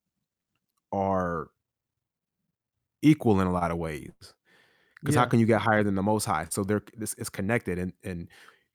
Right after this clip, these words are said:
Speaker 1: when Jesus died, like, the, the veil that separated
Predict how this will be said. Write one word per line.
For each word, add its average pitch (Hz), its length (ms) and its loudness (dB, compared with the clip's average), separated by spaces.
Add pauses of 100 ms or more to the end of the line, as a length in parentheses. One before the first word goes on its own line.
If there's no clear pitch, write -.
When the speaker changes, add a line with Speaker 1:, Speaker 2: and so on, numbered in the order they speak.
(140)
Speaker 1:
when 95 180 -4
Jesus 104 340 -2
died, 95 440 0
like, 87 180 -10
the, 95 160 -8
the 95 100 -8
veil 95 380 2
that 87 180 -4
separated 90 680 -2